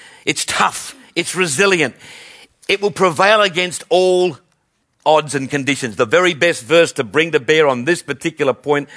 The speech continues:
Philippians four thirteen. Here's Paul. He says, "I have the strength to face all conditions."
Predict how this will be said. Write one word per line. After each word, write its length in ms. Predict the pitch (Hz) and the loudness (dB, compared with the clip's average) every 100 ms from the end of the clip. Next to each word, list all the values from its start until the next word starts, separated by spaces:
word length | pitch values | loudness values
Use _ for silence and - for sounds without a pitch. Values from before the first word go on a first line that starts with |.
| - | -10
Philippians 580 | - 123 180 156 143 127 | -4 0 0 0 -2 -4
four 260 | - 143 | -6 -4
thirteen. 500 | 131 135 131 127 123 - - | -2 0 2 2 0 -6 -6
Here's 240 | 156 151 | -2 -2
Paul. 340 | - 143 120 104 | -2 2 2 0
He 100 | 120 | -2
says, 280 | 143 139 - - - | 2 0 0 -12 0
"I 180 | 165 190 | 2 2
have 200 | 165 135 | 0 -2
the 120 | 139 | -6
strength 640 | - - 202 190 165 - - - - - - | -6 -2 -2 -2 -6 -18 -20 -20 -20 -20 -2
to 140 | 170 160 | 0 0
face 460 | 180 170 151 - _ - | 2 2 0 -8 _ 2
all 280 | 220 233 233 | 6 6 6
conditions." 720 | 214 202 214 - 123 90 | 0 0 0 0 -2 -4